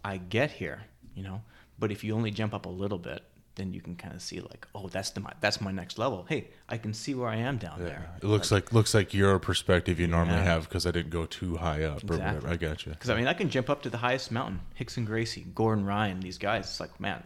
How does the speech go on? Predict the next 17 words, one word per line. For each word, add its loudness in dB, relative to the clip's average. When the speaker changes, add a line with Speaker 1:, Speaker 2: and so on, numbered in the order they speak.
Speaker 1:
I -10
can, -10
I -8
can -8
kinda, -4
like, -8
see -8
what's -8
going -4
on -2
here, 0
but, 0
Speaker 2:
Mm-hmm. -8
Speaker 1:
I -6
mean, -6
how -4
to -4